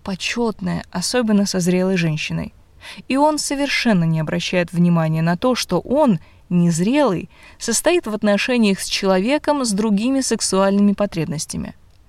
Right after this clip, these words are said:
Потому что в четырнадцать лет и в тридцать четыре года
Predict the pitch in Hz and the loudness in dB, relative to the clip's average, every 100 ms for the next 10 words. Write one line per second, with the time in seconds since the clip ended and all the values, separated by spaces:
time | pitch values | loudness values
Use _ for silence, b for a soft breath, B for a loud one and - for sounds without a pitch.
0 | B B - 190 196 190 - 185 - - | B B -6 0 2 2 0 -2 -2 -8
1 | - 226 196 170 170 - 180 294 311 - | -6 -4 0 0 0 -2 -2 0 0 -4
2 | b b - 208 196 - 208 208 - 185 | b b -4 -2 -2 -4 -2 -2 -4 -6
3 | - 220 185 170 202 311 226 151 | -6 -4 -4 -4 0 2 2 0